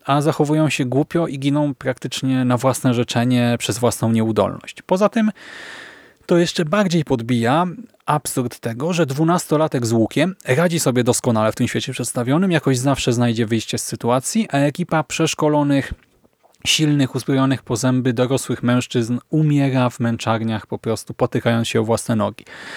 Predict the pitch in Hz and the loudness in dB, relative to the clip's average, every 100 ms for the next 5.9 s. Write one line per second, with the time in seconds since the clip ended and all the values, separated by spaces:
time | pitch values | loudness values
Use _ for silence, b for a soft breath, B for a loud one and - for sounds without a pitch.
0 | B - 175 196 - 180 170 170 160 160 | B -4 0 0 0 0 2 0 2 0
1 | 156 b b - 131 135 123 127 123 120 | -2 b b -2 0 0 0 0 0 -2
2 | - 113 120 110 - 139 135 127 120 - | -6 -6 -6 -8 -4 0 2 2 -2 0
3 | 120 120 - 143 - 120 113 117 117 113 | 0 0 -2 -8 0 2 2 2 0 -2
4 | - 120 127 113 110 110 110 - 117 127 | -8 -2 2 4 4 2 2 0 2 4
5 | 214 B B B B B _ 175 | 2 B B B B B _ -4